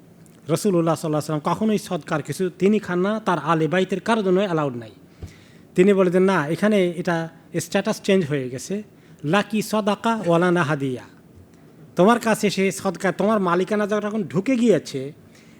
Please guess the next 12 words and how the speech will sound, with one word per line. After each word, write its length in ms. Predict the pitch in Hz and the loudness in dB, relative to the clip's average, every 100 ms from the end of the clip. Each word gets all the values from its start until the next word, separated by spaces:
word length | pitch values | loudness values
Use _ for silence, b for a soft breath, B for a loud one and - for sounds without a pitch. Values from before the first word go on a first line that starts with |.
| 170 | -2
আর 160 | 180 | 0
এখন 200 | 196 240 | 2 -2
তুমি 220 | 233 226 | 0 2
আমাকে 280 | 226 214 226 | 2 0 0
মেহমানদারি 500 | 208 196 233 226 226 | 2 4 2 2 0
করতেছো, 520 | 220 208 196 165 170 185 | 0 -4 -4 -6 -6 -2
এটার 260 | 202 196 | 0 0
স্ট্যাটাস 380 | - 220 214 196 | -2 -4 -2 -2
এখন 160 | 190 165 | 0 2
চেঞ্জ 260 | 170 143 | 2 0
হয়ে 200 | 123 117 | -2 -8
গেছে।" 320 | 110 - - | -12 -20 -20